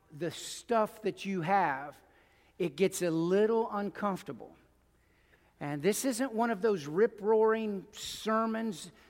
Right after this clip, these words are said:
This isn't one of those times where I'm gonna hear an amen. Um,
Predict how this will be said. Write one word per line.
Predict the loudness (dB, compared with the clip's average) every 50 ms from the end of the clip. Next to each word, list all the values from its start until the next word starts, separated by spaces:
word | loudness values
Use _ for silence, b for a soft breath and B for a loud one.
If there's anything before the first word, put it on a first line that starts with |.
| b
This | -2 -2 0 0 0 -2
isn't | -2 -2 -2 -4 -4 -2
one | -2 -2 0
of | 0
those | 2 0 0 0 -2
times | -2 2 2 2 2 2 0 -2 0
where | 2 4 4
I'm | 4 2 2
gonna | 0 -2 -2 -2
hear | 0 0 2 2 2
an | 0
amen. | 0 0 2 2 2 2 0 0 -2 -2 -2 -4 -6 -6 -8 b b b b b b b b b -2
Um, | 0 2 4 4 4 4 2 2 -2